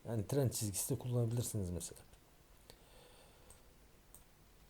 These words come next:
Aşağı yönlü bir trend var. Yani yukarıda bu yirmi, e, bir, yirmi iki kısmından beri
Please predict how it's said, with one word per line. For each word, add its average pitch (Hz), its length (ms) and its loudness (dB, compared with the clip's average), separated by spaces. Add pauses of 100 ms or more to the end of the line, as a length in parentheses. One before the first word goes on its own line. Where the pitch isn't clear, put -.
(540)
Aşağı 180 360 12
yönlü 214 240 12
bir 208 120 4
trend 196 260 12
var. 120 140 10
Yani 135 260 8
yukarıda 151 480 8
bu 139 120 4
yirmi, 139 380 4
e, 123 760 2
bir, 147 120 4
yirmi 139 320 2
iki 127 180 -2
kısmından 135 500 4
beri 113 200 6